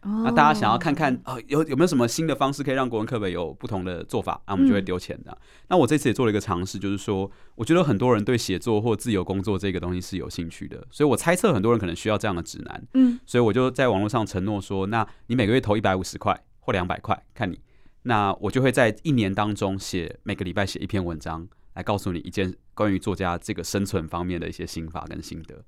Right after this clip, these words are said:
Speaker 1: 嗯。
Speaker 2: 所以这两本书的内容其实就是那个一年的五十，五十多篇文章结集起来，然后我稍微再做一点修改的。
Speaker 1: 结果你的订阅有没有一百万人？
Speaker 2: 啊，
Speaker 1: 那你赚翻了，
Speaker 2: 没有那么多，没有那么多。
Speaker 1: 你。
Speaker 2: 哎，这就是有趣的地方。<laughs> 其实它不需要人数非常多。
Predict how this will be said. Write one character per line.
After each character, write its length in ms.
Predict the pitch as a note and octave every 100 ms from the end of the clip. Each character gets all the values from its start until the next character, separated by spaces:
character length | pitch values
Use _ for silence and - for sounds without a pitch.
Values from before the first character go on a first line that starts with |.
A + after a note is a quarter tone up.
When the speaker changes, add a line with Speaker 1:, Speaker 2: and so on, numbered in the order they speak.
| -
Speaker 1:
嗯。 280 | C4+ A#3+ G3+
Speaker 2:
所 80 | G#3+
以 40 |
这 80 | A3
两 120 | A3
本 120 | D#3+ A2
书 140 | D3+
的 60 | C3+
内 140 | C3+
容 140 | G#2
其 60 | F#2
实 100 | G#2
就 80 | B2
是 140 | A#2+
那 100 | A#2
个 80 | G#2+
一 140 | - D#3
年 240 | G#2+ F2+
的 120 | F2+
五 160 | G2 F#2
十， 340 | - G2 F#2+ -
五 80 | G2+
十 120 | G2+
多 140 | A2
篇 180 | G#2 G#2
文 140 | F2+ D#2+
章 200 | F#2 F2
结 140 | E2+
集 140 | D2 D#2+
起 140 | -
来， 160 | - -
然 80 | F2
后 80 | F2
我 80 |
稍 120 | E2+ G2
微 60 |
再 100 | F2+
做 160 | F2+ F2+
一 20 |
点 120 | D#2+
修 200 | E2+ D#2+
改 120 | D#2 - -
的。 120 | - -
Speaker 1:
结 140 | D4
果 120 | E4 C#4+
你 140 | G3+
的 120 | G#3
订 200 | D4 C4
阅 180 | C4 G#3
有 100 | E3+
没 100 | F3
有 60 | G3+
一 80 | G#3
百 160 | D#3+
万 180 | F3 E3+
人？ 220 | C3+ - - -
Speaker 2:
啊， 100 | A#2
Speaker 1:
那 80 | D3
你 20 |
赚 280 | F#3+ D4 -
翻 220 | C#3 A#3+
了， 60 | A#3
Speaker 2:
没 0 |
有 0 |
那 0 |
么 0 |
多， 0 |
没 0 |
有 0 |
那 0 |
么 100 | G#3+
多。 0 |
Speaker 1:
你。 180 | E3 G#3
Speaker 2:
哎， 100 | C4+ -
这 100 | C4
就 100 | A3+
是 100 | A#3+
有 100 | C3+
趣 80 | F#3
的 80 | F3
地 100 | E3+
方。 180 | D3 -
<laughs> 80 | F#4+
其 160 | - F#3
实 120 | F3+
它 180 | E3 F3
不 140 | F3+
需 120 | D#3+ E3
要 100 | D#3
人 160 | G#2+
数 140 | G#2+ B2
非 120 | A#2+
常 180 | G#2 F2+
多。 340 | G2 F2+ F#2